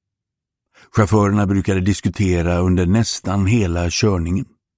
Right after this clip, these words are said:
Ett par säten blev plötsligt lediga intill henne, men hon hann inte sätta sig.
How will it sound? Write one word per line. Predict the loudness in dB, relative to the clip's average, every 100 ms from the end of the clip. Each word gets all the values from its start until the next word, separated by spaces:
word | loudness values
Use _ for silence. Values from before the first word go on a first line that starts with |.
| _ _ _ _ _ _ _ _ _ _ _ _ -20 -6
Ett | -2 2
par | 2 2
säten | 0 -2 -2 -2 -2 0
blev | 0 -2
plötsligt | -2 -4 -4 -6 -2
lediga | 0 0 0 -2 -2 -2
intill | -2 -2 -2 -2
henne, | -2 -2 -4 -8 _ _ _ _ -2
men | 2
hon | 4
hann | 2 2 0
inte | -2 -4
sätta | -4 -4 -8
sig. | -14 -16